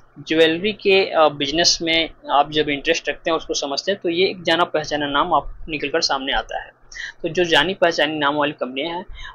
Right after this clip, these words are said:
और प्लस जिनका काम धाम, business model, business fundamental, technical सब चीज़ ठीक है, तो उसमें investment करना बनता है।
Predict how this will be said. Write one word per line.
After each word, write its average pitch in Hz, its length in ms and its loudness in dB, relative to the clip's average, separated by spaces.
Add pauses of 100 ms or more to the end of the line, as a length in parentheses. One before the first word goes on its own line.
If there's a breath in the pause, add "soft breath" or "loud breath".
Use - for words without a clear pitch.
और 170 80 8
प्लस 180 260 4
जिनका 165 240 -2
काम 151 320 4
धाम, 156 220 2
business 147 360 -2
model, 147 200 0
business 143 480 -4
fundamental, 147 500 -2
technical 143 380 -2
सब 165 160 -2
चीज़ 180 240 -4
ठीक 202 200 -2
है, 202 60 4
तो 196 120 -6
उसमें 165 240 -4
investment 147 380 -10
करना 139 240 -4
बनता 135 320 -4
है। 233 140 -6